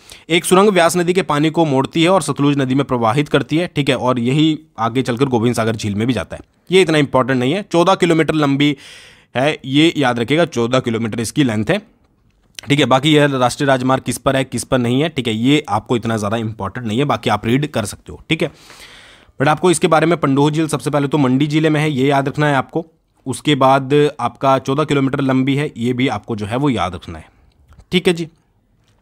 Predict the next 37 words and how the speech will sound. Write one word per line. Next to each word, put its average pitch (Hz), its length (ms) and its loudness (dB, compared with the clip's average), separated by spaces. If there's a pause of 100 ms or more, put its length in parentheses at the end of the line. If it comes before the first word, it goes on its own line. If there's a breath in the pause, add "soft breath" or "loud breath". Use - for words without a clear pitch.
(140)
और 113 60 0
कौन 139 220 2
सी 160 120 0
नदी 147 180 0
पर 151 120 0
बनी 143 220 0
है? 202 100 -6 (180)
व्यास 160 340 2
नदी 123 200 -2
पर 113 180 -2
जो 98 120 -8
है 113 160 -4
ये 123 100 -2
बनाई 95 300 -8
गई - 180 -20
है। - 80 -20 (560 soft breath)
पंडोह 147 260 6
झील 147 140 0
के 151 120 0
बारे 143 160 4
में 143 60 2
इतना 160 160 -4
ही, 170 60 -4
बाकी 127 260 -2
ये 131 60 0
तो 135 100 -2
पता 131 200 -4
ही 131 60 -2
है 139 60 -2
कि 156 100 -10
कृत्रिम 113 400 -8
झील 107 200 -8
है, 156 200 -10
ये 123 120 -2
आप 95 200 -4
याद 85 200 -6
रखिएगा। - 240 -18